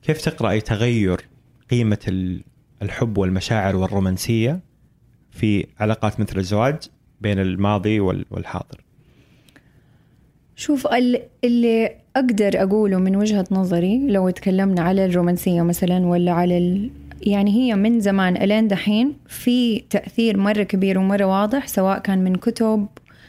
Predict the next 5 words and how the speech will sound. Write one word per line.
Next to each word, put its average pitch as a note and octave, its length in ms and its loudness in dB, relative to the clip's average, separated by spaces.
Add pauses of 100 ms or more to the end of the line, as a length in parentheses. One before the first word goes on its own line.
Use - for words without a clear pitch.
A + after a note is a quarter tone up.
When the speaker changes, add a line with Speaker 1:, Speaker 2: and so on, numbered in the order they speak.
(120)
Speaker 2:
سواء G3 380 -2
كان F#3+ 420 0
من F#3 440 0
إنستغرام G#3 600 0
دحين، G3+ 520 0